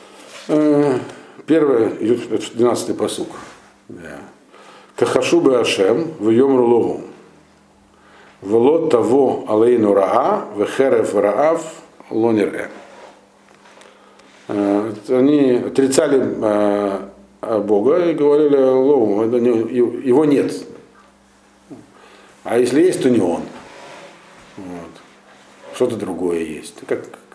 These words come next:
хотите, называйте. Природа, там, я не знаю,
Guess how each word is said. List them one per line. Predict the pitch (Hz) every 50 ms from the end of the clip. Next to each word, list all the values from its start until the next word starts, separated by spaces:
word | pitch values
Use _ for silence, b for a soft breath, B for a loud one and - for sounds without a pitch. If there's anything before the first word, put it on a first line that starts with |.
| - - -
хотите, | - 95 - 104 87 -
называйте. | 85 80 80 78 82 78 76 71 71 - - - - _ _ - - - - - - - _ B B B B B B B B B B B _ -
Природа, | - 90 87 101 127 151 156 143 123 127 117
там, | 117 117 110 101 95 92
я | 90
не | 87 85 82
знаю, | 82 85 82 78 73